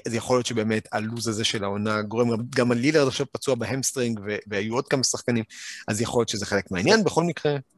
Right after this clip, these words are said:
Speaker 1: מה, מה?
Speaker 2: זה לפ-, לא, זה, זה יכול להיגרם מעומס,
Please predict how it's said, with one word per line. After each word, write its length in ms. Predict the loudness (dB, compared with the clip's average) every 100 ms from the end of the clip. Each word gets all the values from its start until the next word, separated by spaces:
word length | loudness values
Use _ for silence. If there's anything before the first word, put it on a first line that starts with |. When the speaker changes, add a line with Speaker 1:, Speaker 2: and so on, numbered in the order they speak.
| _
Speaker 1:
מה, 80 | -6
מה? 140 | -4 -4
Speaker 2:
זה 160 | -4 -8 -8
לפ-, 180 | -8 -4
לא, 200 | 2 2 2
זה, 240 | -6 -8 -8
זה 280 | -12 -10 -6
יכול 380 | -6 -4 4 6
להיגרם 440 | 6 6 4 4
מעומס, 500 | 0 -4 -4 -4 -6